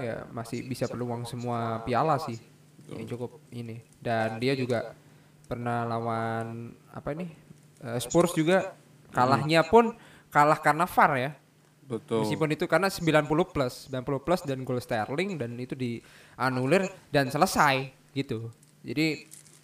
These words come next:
Speaker 1: eh, penentuan itu gol atau enggak, sah atau enggak, jadi golnya Sterling. Nah,
Speaker 2: Mm.
Speaker 1: ternyata golnya Sterling nggak sah dan full time nggak lolos. Itu cukup sakit sekali sih menurut gua untuk
Speaker 2: Iya.
Speaker 1: para pemain. Itu, dan moga-moga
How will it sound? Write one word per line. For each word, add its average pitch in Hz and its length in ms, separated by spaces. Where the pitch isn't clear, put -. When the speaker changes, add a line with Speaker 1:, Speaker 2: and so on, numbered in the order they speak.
Speaker 1:
eh, 127 320
penentuan 143 580
itu 143 320
gol 139 160
atau 143 160
enggak, 139 320
sah 147 160
atau 139 240
enggak, 139 240
jadi 139 320
golnya 131 240
Sterling. 127 560
Nah, 101 160
Speaker 2:
Mm. 123 220
Speaker 1:
ternyata 196 260
golnya 127 240
Sterling 123 320
nggak 113 160
sah 156 320
dan 117 400
full 127 240
time 147 240
nggak 117 140
lolos. 113 340
Itu 139 160
cukup - 180
sakit - 480
sekali 143 480
sih 123 160
menurut 113 300
gua 117 160
untuk 113 220
Speaker 2:
Iya. 104 100
Speaker 1:
para 113 160
pemain. 113 400
Itu, - 80
dan 123 160
moga-moga 135 560